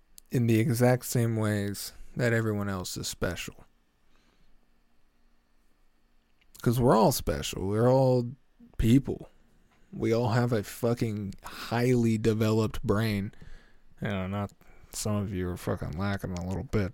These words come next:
but it's a fucking,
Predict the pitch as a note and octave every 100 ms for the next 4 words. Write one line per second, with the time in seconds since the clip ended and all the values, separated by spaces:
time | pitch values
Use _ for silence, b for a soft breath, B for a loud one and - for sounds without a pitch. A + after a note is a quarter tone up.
0 | - - A#2+ G2 - - b b b b
1 | b b - - - - - - - -
2 | - - - - - - - - - -
3 | - - B2+ B2+ A#2 - D#3+ D3 C#3 C3
4 | A#2+ A2